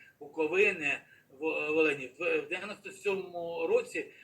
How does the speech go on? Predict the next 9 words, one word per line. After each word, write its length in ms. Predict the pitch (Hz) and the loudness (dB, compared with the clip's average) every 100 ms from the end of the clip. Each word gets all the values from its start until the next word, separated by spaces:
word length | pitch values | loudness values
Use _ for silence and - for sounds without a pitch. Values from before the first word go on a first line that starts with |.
| _ 156 | _ -4
е, 320 | 151 151 - | 0 0 -2
співвідношення 680 | - 175 170 202 202 170 151 | -6 -8 -8 -8 -8 -8 -8
українців 480 | - 190 196 160 170 | -2 -2 -2 -4 -4
і 40 | |
росіян 320 | - - 196 151 | -6 -4 -4 0
було 180 | 165 | 2
один 280 | 185 196 190 | 2 2 2
до 120 | 185 | 0
двох. 380 | 165 143 - - | -2 -2 -6 -10